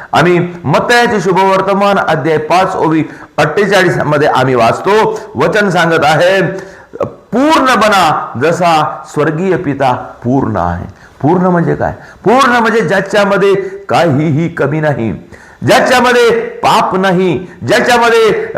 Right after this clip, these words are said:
दुर्गुण नाही, ज्याच्यामध्ये दुष्टता नाही, तो म्हणजे पवित्र आहे, देवाच्या वचनानुसार चालणारा आहे, देवाची इच्छा पूर्ण करणारा आहे.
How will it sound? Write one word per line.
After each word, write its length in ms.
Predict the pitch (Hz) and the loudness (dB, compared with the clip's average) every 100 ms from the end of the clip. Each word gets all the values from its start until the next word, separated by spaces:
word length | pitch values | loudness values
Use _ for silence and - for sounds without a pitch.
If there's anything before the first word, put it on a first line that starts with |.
| 139 | 0
दुर्गुण 640 | 135 214 226 220 226 190 | 2 2 2 2 2 2
नाही, 360 | 185 170 151 107 - - 92 | 2 2 0 -4 -10 -8 -2
ज्याच्यामध्ये 760 | 135 - 147 143 135 135 127 - - | -2 0 -2 0 2 2 0 -4 -10
दुष्टता 720 | 92 120 175 175 175 127 120 | -4 0 0 0 -2 0 0
नाही, 380 | 104 95 87 76 - - _ _ _ _ _ _ - | 0 -2 -2 -4 -10 -20 _ _ _ _ _ _ -2
तो 120 | 104 | 0
म्हणजे 520 | 101 95 95 90 - - - - | 0 0 0 0 -4 -16 -12 -4
पवित्र 420 | 127 180 180 95 | 0 0 0 -2
आहे, 600 | 101 95 95 95 82 69 - - _ 85 | 0 0 -2 -2 -4 -10 -20 -20 _ -12
देवाच्या 640 | 80 80 135 151 135 117 | -6 0 2 2 0 -2
वचनानुसार 680 | 104 123 135 127 107 110 95 | -2 -4 -2 -2 -2 -2 -2
चालणारा 420 | 95 92 92 90 | -2 -2 0 0
आहे, 460 | 90 95 95 87 - - - - | 0 0 -2 -4 -12 -20 -20 -14
देवाची 720 | 78 107 151 147 143 139 123 | -4 0 2 2 0 -4 -4
इच्छा 320 | 139 - 139 | -4 -4 -4
पूर्ण 340 | 127 107 107 98 | -4 -4 -4 -4
करणारा 400 | 95 92 90 90 | -4 -2 -2 0
आहे. 260 | 85 80 | 0 -2